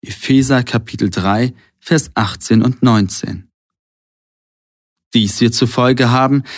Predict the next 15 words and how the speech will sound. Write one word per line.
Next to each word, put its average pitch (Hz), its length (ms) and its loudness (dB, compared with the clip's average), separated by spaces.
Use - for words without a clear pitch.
dass - 260 0
wir 180 200 4
uns 151 180 2
zu 131 120 2
denen 143 440 2
zählen 151 480 4
können, 139 460 2
von 117 360 2
denen 151 320 2
Apostel 131 560 0
Johannes 120 580 2
in 113 100 4
seinem 107 360 2
Brief 107 240 0
schreibt: - 680 -2